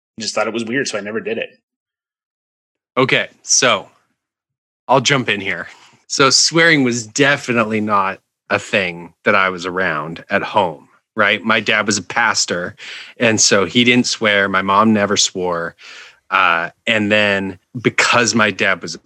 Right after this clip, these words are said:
Speaker 2: pastor, no one swore around us either. You know, everyone was always, everyone always behaved differently around us, which is how I didn't know how people really were.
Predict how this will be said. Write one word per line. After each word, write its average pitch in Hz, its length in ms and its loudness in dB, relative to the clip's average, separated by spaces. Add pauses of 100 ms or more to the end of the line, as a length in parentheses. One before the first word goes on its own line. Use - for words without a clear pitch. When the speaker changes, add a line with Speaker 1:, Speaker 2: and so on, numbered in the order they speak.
Speaker 2:
pastor, 131 640 0
no 101 200 2
one 101 160 0
swore 104 480 -4
around 90 520 -2
us - 420 -12 (140)
either. 98 300 -8 (400)
You 110 100 2
know, 98 160 0
everyone 104 320 2
was 101 120 0
always, 92 680 0 (400)
everyone 156 260 4
always 151 200 4
behaved 110 420 -2
differently 101 400 -2
around 92 340 -2
us, 80 160 -10
which 101 140 -8
is 90 80 -8
how 101 160 -2
I 98 80 -2
didn't 101 240 -4
know 107 260 0
how 107 160 -2
people 104 320 -8
really 101 260 -4
were. 95 320 -4